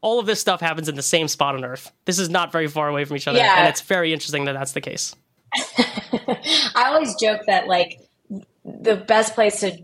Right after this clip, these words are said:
Speaker 2: to launch a rocket is the worst place to go, you know? <laughs> Or it's like, it's not a place that's conducive to, like, human,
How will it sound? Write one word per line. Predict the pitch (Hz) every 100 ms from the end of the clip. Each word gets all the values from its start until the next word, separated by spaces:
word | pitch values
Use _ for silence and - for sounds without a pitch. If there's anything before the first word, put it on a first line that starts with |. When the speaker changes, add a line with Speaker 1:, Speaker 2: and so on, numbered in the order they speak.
| -
Speaker 2:
to | - 196
launch | 170 175 185
a | 170
rocket | 165 165 185 170
is | 170 170
the | 170
worst | 170 170 165 -
place | 170 156 156 - _ _
to | -
go, | 175 147 123 - - - - - 220
you | 254
know? | 226 254
<laughs> | - 262 330 - 311 - 370 339
Or | 294 277
it's | 269
like, | 285 269
it's | - 269 277 262
not | 247 285 302 294
a |
place | - 233 233
that's | 247 214
conducive | - 214 180 202 190 190 175
to, | 202
like, | 180 165 165
human, | - 175 170 160 156 156